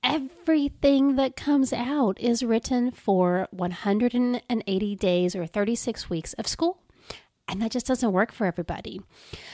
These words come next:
So the reality is every homeschool is unique. Every child needs something a little different to learn at their optimal best. Every family has a unique situation.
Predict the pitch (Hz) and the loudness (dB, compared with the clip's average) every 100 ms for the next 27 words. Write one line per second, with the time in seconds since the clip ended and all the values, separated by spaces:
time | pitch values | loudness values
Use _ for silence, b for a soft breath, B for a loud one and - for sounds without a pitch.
0 | B - 269 233 220 214 - _ _ _ | B 2 6 6 6 0 -10 _ _ _
1 | _ _ _ _ _ - 247 226 220 226 | _ _ _ _ _ -2 0 4 4 4
2 | 311 254 170 160 - - - - - _ | 4 2 -2 -6 -10 -14 -12 -10 -12 _
3 | _ _ _ _ 220 220 202 240 240 269 | _ _ _ _ 2 2 0 -2 0 -2
4 | - 226 214 - 214 190 190 190 165 170 | 0 0 0 0 0 0 0 0 -2 -4
5 | - - _ B B B B _ 220 214 | -12 -20 _ B B B B _ 0 2
6 | 214 254 240 - - 180 190 214 233 220 | 0 -2 -2 -4 -4 -2 0 0 0 0
7 | 202 190 - 185 175 190 190 196 202 202 | 0 0 -4 -4 -6 -8 -8 -8 -10 -8
8 | 196 208 247 254 - 202 - 190 190 - | -4 0 0 0 2 0 0 -2 -2 -6
9 | - - 208 180 180 180 175 - 190 185 | -14 -8 -8 -4 -4 -4 -4 -8 -6 -6
10 | - 208 190 - 202 196 180 - 156 - | -4 -4 -4 -4 -2 -2 -2 -2 -4 -4
11 | - - B B B B - 208 214 247 | -12 -14 B B B B -2 -2 -2 -2
12 | 240 240 - 285 302 302 190 156 160 - | -4 -4 -6 -2 0 0 0 -4 -8 -12
13 | - 220 220 220 214 214 214 220 233 - | -4 -2 0 -2 -2 0 0 0 -2 -4
14 | - 240 - 202 180 254 - 156 - | -6 -4 -4 -2 -2 -4 -6 -10 -12